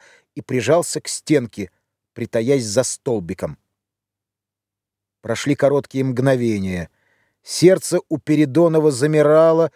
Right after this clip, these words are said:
и тяжко колотилось. Послышались лёгкие шаги, стук отворённой двери. Юлия выглянула на улицу, сверкая в темноте чёрными страстными глазами. «Кто тут?» —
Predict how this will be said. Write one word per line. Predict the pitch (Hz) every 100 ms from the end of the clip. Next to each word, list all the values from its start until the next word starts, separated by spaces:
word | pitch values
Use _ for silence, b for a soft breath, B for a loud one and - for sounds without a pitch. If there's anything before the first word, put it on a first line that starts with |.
| b b
и | 143 139
тяжко | - 160 160 - 156
колотилось. | - 156 156 - 156 139 123 104 - b b b b -
Послышались | 120 - 135 175 160 156 - 123
лёгкие | 151 127 - 123
шаги, | - 110 139 190 b b b
стук | - - 170 - -
отворённой | 127 - 135 139 127 123 117
двери. | 98 98 143 180 185 - _ _ _ -
Юлия | 95 135 165 143 139 123
выглянула | 98 85 123 127 123 120 113 113
на | 107 113
улицу, | 139 180 190 - 196
сверкая | - 120 151 - 156 160 151
в |
темноте | - 147 151 143 151 147 b b _
чёрными | - 156 156 139 147 151 151
страстными | - - - 143 143 147 - 123 135 135
глазами. | 131 135 139 135 131 123 b b b b
«Кто | - 220 202
тут?» — | 190